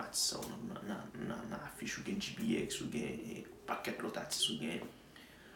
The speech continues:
ou gen, e, kòman, e, e, Litchi, ou gen,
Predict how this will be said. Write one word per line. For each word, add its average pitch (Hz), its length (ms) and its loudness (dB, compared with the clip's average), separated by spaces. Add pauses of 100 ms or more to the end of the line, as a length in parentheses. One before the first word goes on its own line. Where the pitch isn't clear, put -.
(160)
ou 113 140 0
gen, 101 240 8
e, 101 220 2
kòman, 101 280 6
e, 98 140 4 (100)
e, 95 140 4 (480)
Litchi, 120 420 10
ou 110 140 10
gen, 92 580 2